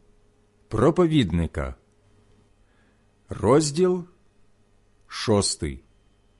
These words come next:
Є і таке лихо,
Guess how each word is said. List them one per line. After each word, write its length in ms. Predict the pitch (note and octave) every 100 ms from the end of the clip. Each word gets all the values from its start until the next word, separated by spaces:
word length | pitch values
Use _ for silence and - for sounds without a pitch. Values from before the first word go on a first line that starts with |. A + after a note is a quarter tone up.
| _ _ _ _ _ _ _ _ _ _ _ _ _ _ _ _ _ _ _ _ _ _ _ _ _ _ _ _ _ _ _ _ _ _ _ _
Є 320 | - F#2+ E3+ F3
і 80 | F3+
таке 400 | - D#3 - G#3
лихо, 500 | F#3 B2 E2 - C#2+